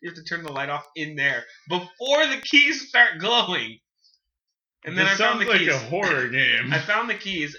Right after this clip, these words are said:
Speaker 1: and it turns out that you don't have to drive from location to location. You just press escape and teleport.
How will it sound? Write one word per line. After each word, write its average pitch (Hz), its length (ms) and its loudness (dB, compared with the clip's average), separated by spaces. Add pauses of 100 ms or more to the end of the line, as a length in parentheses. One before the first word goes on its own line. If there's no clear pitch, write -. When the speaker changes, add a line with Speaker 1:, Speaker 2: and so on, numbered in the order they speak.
Speaker 1:
and 170 100 -6
it 170 100 -14
turns 233 340 -8
out 165 300 0 (160)
that 165 140 -4
you 165 160 -8
don't 175 220 -6
have 185 220 -2
to 175 80 -18
drive 151 420 -2
from 156 180 -10
location 143 460 -6
to 139 60 -12
location. 139 560 -8
You 131 100 -14
just 147 180 -10
press 160 280 -10
escape 139 420 -6
and 123 100 -14
teleport. 123 520 -12